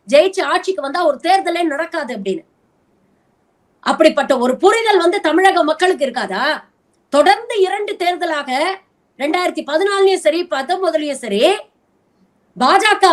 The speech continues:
வேண்டாம்னு தொடர்ந்து நிராகரிக்கக்கூடிய மா-, மாநிலம் வந்து தமிழ்நாடு. அப்படிப்பட்ட மாநிலத்துல வந்து நீங்க ஒரு ரோட் ஷோ நடத்தி ஒரு ரெண்டு தாமரையை கையில புடிச்சிட்டு இப்படியே போற வரவங்களுக்கு எல்லாம் காட்டிட்டு போனா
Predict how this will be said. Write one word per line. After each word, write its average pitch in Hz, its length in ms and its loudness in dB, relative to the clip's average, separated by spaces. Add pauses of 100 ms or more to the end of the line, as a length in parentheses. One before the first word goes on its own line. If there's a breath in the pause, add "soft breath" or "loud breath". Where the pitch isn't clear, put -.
வேண்டாம்னு 415 560 0
தொடர்ந்து 427 640 0
நிராகரிக்கக்கூடிய 359 840 -2
மா-, 294 280 0
மாநிலம் 359 440 -2
வந்து 320 200 -2
தமிழ்நாடு. 285 500 -4 (1400)
அப்படிப்பட்ட 311 540 0
மாநிலத்துல 320 520 0
வந்து 277 240 -6
நீங்க 349 260 2
ஒரு 285 120 4
ரோட் 320 320 2
ஷோ 311 80 2
நடத்தி 277 380 -4 (640)
ஒரு 320 180 8
ரெண்டு 285 280 4
தாமரையை 349 500 0
கையில 320 280 0
புடிச்சிட்டு 302 300 -10
இப்படியே 311 580 -2
போற 349 260 0
வரவங்களுக்கு 285 440 -2
எல்லாம் 320 200 -4
காட்டிட்டு 294 380 -8
போனா 262 400 -4